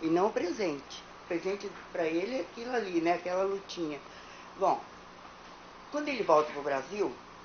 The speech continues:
né, ele poderia colocar o filho na escola. Não coloca, existem outros problemas aqui. Ele não coloca o filho na escola e fala, "Ai,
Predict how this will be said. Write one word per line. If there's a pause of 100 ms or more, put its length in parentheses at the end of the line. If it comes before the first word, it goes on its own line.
(400)
né, (680)
ele (680)
poderia
colocar
o
filho
na
escola. (560)
Não
coloca,
existem
outros
problemas
aqui. (600)
Ele
não
coloca
o
filho
na
escola
e
fala,
"Ai,